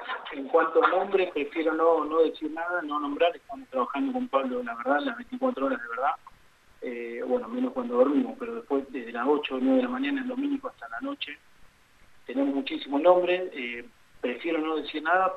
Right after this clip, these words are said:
por dos cosas. Primero, porque se encarece o se bajan los precios, y también porque quiero, eh, hablar con cada uno de los integrantes del plantel y, bueno,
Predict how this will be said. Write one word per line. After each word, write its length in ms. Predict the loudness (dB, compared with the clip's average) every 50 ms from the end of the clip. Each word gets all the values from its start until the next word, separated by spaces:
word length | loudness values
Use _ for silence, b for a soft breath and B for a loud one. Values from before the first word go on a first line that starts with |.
| -4 -4
por 160 | -2 0 2
dos 140 | 2 2 2
cosas. 280 | 0 -2 -4 -4 -6 -16 -16
Primero, 360 | -8 -4 -2 0 0 0 0
porque 380 | 0 -2 -4 -2 -2 -4 -4
se 100 | -4 -8
encarece 520 | -8 -6 -4 -2 0 0 0 -2 -2 -4 -6
o 80 | -6
se 160 | -6 -6 -4 0
bajan 320 | 0 0 0 -2 -6 -6
los 100 | -8 -8
precios, 400 | -6 -6 -6 -4 -6 -10 -12 -14 -16 _ _ _ _ _ _ _ _ _ -14 -10
y 80 | -8 -4
también 400 | -2 2 2 4 4 4 4 2
porque 280 | 2 0 -2 -2 -6 -8
quiero, 380 | -4 -2 0 0 0 -2 -4 -8 -10
eh, 460 | -10 -8 -8 -8 -10 -10 -12 -14 -16 -18 _ _ _ _ _ _ -16
hablar 300 | -6 0 2 2 2 4
con 140 | 2 0
cada 160 | 2 2 4 4
uno 400 | 4 2 0 0 -2 -2 -2 -2
de 60 | -6
los 160 | -8 -10 -12
integrantes 420 | -12 -10 -8 -8 -6 -6 -6 -6
del 60 | -8 -8
plantel 420 | -8 -8 -6 -4 -4 -2 -4 -4
y, 320 | -4 -6 -8 -8 -8 -8
bueno, 180 | -10 -10 -12 -12